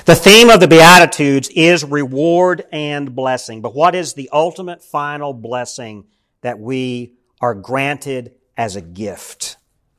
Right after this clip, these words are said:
It's the ultimate blessing that in Christ, the faithful become kingdom citizens, not just now, but forever. Now that is a gift, a reward, a blessing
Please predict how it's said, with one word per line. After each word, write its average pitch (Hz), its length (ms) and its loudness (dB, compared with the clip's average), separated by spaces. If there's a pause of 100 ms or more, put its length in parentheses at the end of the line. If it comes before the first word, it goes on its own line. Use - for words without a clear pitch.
It's - 120 -6
the 135 120 4
ultimate 156 340 4
blessing 120 760 0 (120)
that 120 260 0
in 131 180 -4
Christ, 123 840 0
the 135 60 -2
faithful 165 460 0
become 151 480 0
kingdom 165 420 -8
citizens, 143 680 -8 (220)
not 160 340 0
just 180 280 -2
now, 175 580 -2 (140)
but 170 560 -2 (280)
forever. 156 1200 -8
Now 151 180 -6
that 143 500 -6 (200)
is 165 180 -10
a 139 120 -10
gift, 123 600 -10 (200)
a 175 120 -4
reward, 135 800 -8 (200)
a 156 120 -4
blessing 135 720 -4